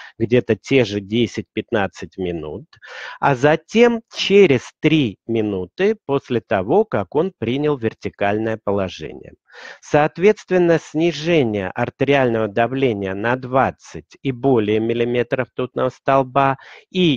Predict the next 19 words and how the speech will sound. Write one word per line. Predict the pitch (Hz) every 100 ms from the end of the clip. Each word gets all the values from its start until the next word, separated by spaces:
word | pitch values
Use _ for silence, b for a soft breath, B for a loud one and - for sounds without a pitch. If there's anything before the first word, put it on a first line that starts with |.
| -
или | 180 180 127 104 85
диастолического | 92 131 135 - 160 170 156 - 104 - - 90 95
артериального | 117 - 123 123 120 104 101
давления | 98 113 120 120 98 95
на | 98 127 139
десять | 117 127 110 92 - 123 _ -
и | 139
более | 127 147 143 139
миллиметров | 135 139 135 131 - 131 -
ртутного | 127 127 123 123
столба, | - 123 120 117 117 117 - B B B B B B
а, | 127 123 135 127
свидетельствовать | - 139 135 202 - 196 185 - 180 156
будет | 110 123 160 165
о | 120
наличии | 104 98 123 131 - 139
кардиальной | - 107 87 92 98 110
автономной | 110 - 87 82 92 95 95
нейропатии. | 82 82 85 87 92 87 _ - 78 -